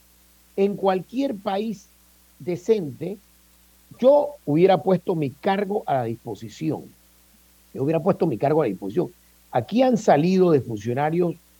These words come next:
que tienen, que gozan de mejor, <clears throat> bueno, la canciller, el otro, han salido estos funcionarios, Rosario Turner, y aquí que tan,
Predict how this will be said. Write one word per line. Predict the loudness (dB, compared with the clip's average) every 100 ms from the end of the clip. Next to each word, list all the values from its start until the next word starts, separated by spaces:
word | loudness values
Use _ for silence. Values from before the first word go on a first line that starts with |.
| _ _ _ _ _
que | -2 0 0 -6 _
tienen, | -2 0 0 -4 -8 -6
que | -4
gozan | -2 -4 -4 -6
de | -6
mejor, | -8 -4 -2 0 -4 -12 -16 -16
<clears throat> | _ _ _
bueno, | -8 -6 -6
la | -8 -12
canciller, | -14 -16 -14 0 2 4
el | 4
otro, | 0 -2 -10 _ _
han | -6 -4 -4
salido | -6 -6 -2 0 0
estos | -2 -6
funcionarios, | -8 -10 -8 -8 -8 _ _ _ _ _
Rosario | -10 -8 -6 -6 -6 0
Turner, | 2 2 0 -4 -12 _ _ -16 -14 0
y | 4
aquí | 4 2 0 2
que | 0
tan, | 0 -2